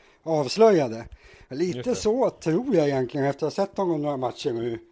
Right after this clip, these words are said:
Speaker 1: tror jag att det är med Karatsev. Min uppfattning är väl att han har ganska mycket bättre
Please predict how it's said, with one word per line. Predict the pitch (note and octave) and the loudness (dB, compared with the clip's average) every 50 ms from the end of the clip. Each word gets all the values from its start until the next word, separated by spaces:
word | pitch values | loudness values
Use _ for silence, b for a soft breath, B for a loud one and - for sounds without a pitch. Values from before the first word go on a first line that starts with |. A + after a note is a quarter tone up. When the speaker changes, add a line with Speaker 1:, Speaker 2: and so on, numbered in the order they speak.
| _ - | _ -2
Speaker 1:
tror | - D#3 E3 G#3 | 0 0 2 2
jag | G3+ D#3 | 0 -2
att | - | -2
det | C3+ D3 | -4 -2
är | G3 A#3+ A3 E3+ | -2 -2 -2 -2
med | D3 C#3 C3 B2 A#2 A#2 A#2 | -2 -4 -4 -4 -4 -6 -4
Karatsev. | - D3 C3+ B2 A#2 - - D#3 B2+ | -4 -2 -2 -2 -4 -4 -6 -8 -6
Min | B2 C#3+ F3 A3 | -4 -4 -4 -4
uppfattning | G3+ - - E3 D3 - - C#3+ | -4 -6 -6 -8 -8 -6 -6 -6
är | C3 C3 | -6 -6
väl | C3+ C#3 | -6 -6
att | C#3 - | -8 -8
han | C#3+ C3+ A#2+ | -6 -6 -6
har | B2 D#3 G#3 | -6 -6 -6
ganska | A#3+ G#3+ C#3 - - | -4 -6 -6 -6 -6
mycket | C#3+ D3 C3+ - - - A3 | -6 -6 -8 -10 -14 -12 -8
bättre | E3+ D3+ C3+ - _ - C#3 B2+ B2+ | -6 -6 -8 -8 _ -10 -8 -6 -6